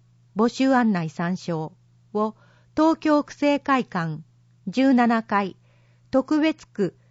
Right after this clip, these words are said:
人事構成事務組合、教育委員会事務局、人事企画課、採用選考担当。千代田区飯田橋三の五の一へ持参。電話、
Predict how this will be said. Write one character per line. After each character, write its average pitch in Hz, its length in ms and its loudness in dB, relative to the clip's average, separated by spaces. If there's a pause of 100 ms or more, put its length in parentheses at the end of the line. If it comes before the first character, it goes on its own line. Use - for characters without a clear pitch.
(140)
人 302 320 2
事 196 160 -4
構 285 260 2
成 269 300 0
事 220 80 -2
務 240 180 4
組 226 340 0
合、 156 200 -8 (480)
教 330 240 2
育 311 260 -2
委 285 120 2
員 277 240 2
会 170 420 -6
事 180 160 -4
務 247 160 2
局、 - 380 -6 (520)
人 294 300 0
事 302 140 -4
企 - 180 -18
画 269 260 -4
課、 214 240 -2 (460)
採 311 320 2
用 311 180 2
選 277 300 0
考 180 240 -2
担 190 300 -2
当。 180 420 -4 (840)
千 247 140 0
代 294 140 4
田 269 140 0
区 - 260 -10 (220)
飯 254 200 -2
田 269 140 2
橋 190 400 -4 (140)
三 269 300 0
の 269 120 2
五 247 160 0
の 175 140 0
一 175 400 -8 (360)
へ 185 300 -4
持 190 140 -6
参。 175 340 -6 (1120)
電 254 300 2
話、 233 220 0